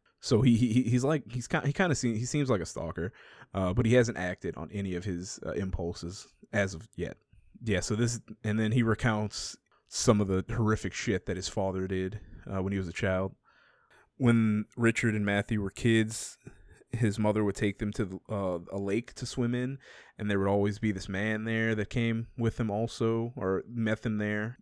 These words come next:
And when his father found out, he made his mom wear a bikini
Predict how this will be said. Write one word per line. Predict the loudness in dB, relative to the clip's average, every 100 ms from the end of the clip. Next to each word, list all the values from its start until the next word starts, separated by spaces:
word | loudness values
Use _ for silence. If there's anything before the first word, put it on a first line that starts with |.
| -4
And | 0 0 -2 -6 -10 -20 -20 _ -20 _ _
when | -2 -2
his | -2
father | -2 0 0
found | 0 0 0 0
out, | 2 2
he | 0
made | 2
his | 0 0
mom | -2 -2 -2 -4
wear | 2 4
a | 6
bikini | 4 2 2 2 -2